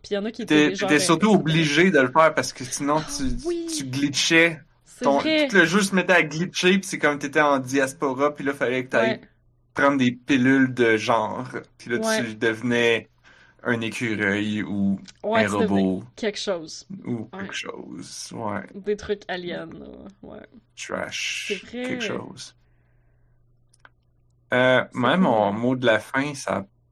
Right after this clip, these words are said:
Speaker 2: vraiment pas rapport, mais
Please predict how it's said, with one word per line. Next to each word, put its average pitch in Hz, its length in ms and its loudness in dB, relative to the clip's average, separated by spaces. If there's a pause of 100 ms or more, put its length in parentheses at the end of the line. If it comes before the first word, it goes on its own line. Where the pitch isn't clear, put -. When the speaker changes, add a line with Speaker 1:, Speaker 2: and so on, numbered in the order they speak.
(380)
Speaker 2:
vraiment 127 380 -2
pas 131 160 -2
rapport, - 680 -2 (280)
mais 104 400 -6